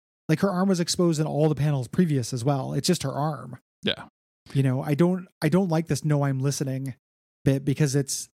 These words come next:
Speaker 1: that you would do that if they were, like, that's what, uh, Black Widow does in the movies.
Speaker 2: Mm-hmm.
Speaker 1: You know, when she does the thing where she escapes, she gets captured on purpose. Um, that's not what's happening here, though, but it, the dialogue suggests it is.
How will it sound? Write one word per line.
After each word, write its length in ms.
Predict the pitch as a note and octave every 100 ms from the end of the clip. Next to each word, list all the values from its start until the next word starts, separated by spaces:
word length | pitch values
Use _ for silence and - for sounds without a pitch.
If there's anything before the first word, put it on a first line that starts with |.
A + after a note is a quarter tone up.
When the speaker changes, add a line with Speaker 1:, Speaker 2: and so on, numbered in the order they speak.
| _
Speaker 1:
that 320 | D#3 C#3+ D3+ D3+
you 140 | D#3
would 100 | D#3
do 140 | B3
that 160 | A#3+ E3+
if 80 | D3
they 120 | D3+
were, 200 | D3 D3
like, 220 | D#3 C#3 F#3+
that's 200 | D3+ G3 A#3
what, 140 | G3+
uh, 200 | F#3+ F#3
Black 240 | E3 F3 D3+
Widow 160 | D#3+
does 400 | F3+ F#3+ G3 - _ _ _ _ _ -
in 220 | D#3+ C#3+
the 80 | C#3
movies. 560 | C#3+ G#3 C#4 C#4 - -
Speaker 2:
Mm-hmm. 400 | A#2+ A2+ A#2 A2+ E3+
Speaker 1:
You 120 | A#3+
know, 60 | A3+
when 100 | E3+
she 120 | D#3
does 140 | D3
the 100 | D3
thing 160 | D#3 C#3+
where 100 | C#3
she 100 | C#3+
escapes, 640 | B2 - D3 - - - -
she 60 | C#3+
gets 100 | C3+
captured 340 | C#3+ B2+ C3+
on 80 | B2
purpose. 540 | C#3+ D3 F#3 - - - _ _ _ _ -
Um, 500 | D3 C3+ B2+ B2 B2+ -
that's 160 | F3 G#3+
not 100 | F3
what's 120 | -
happening 320 | F3+ F3 C3+
here, 200 | A#2 B2+
though, 200 | B2+ C3
but 160 | B2+ C3+
it, 140 | C3 -
the 100 | C#3
dialogue 420 | C#3 C#3 B2+ B2
suggests 340 | C3 B2 -
it 80 | C3
is. 400 | C3+ - - -